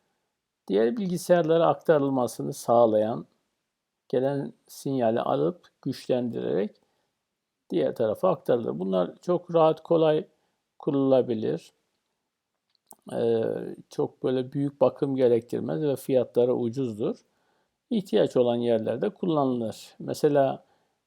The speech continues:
cat beş kabloyu biz yüz metreden fazla kullanamıyoruz. Ee, tabii yüz bir metrede ben çalışırdım, kullanamıyoruz demişti hoca. Y-, yüz birde, yüz beşte, yüz sekizde belki kullanabilirsiniz. Veri aktarımı da yapabilirsiniz. Ama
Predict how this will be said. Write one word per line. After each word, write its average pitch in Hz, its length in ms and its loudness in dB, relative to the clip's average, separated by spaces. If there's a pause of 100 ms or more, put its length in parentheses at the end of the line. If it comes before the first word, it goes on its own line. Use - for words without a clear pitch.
(140)
cat - 280 0
beş 135 260 0
kabloyu 131 560 0
biz 139 260 -8
yüz 160 180 -4
metreden 135 520 0
fazla 127 400 0
kullanamıyoruz. 135 1000 -2 (1040)
Ee, 120 440 4 (180)
tabii 147 260 0
yüz 156 380 -2
bir 175 120 2
metrede 165 520 4
ben 170 160 0
çalışırdım, 151 680 0
kullanamıyoruz 147 720 0
demişti 117 380 -2
hoca. 139 560 -2
Y-, 185 280 -10 (320)
yüz 208 380 -4
birde, 147 260 0
yüz 170 400 -2
beşte, 151 340 -2
yüz 160 280 -2
sekizde 151 520 -2
belki 170 260 -2
kullanabilirsiniz. 147 880 -2
Veri 143 180 2
aktarımı 143 460 0
da 135 40 2
yapabilirsiniz. 127 880 -2
Ama 175 380 -6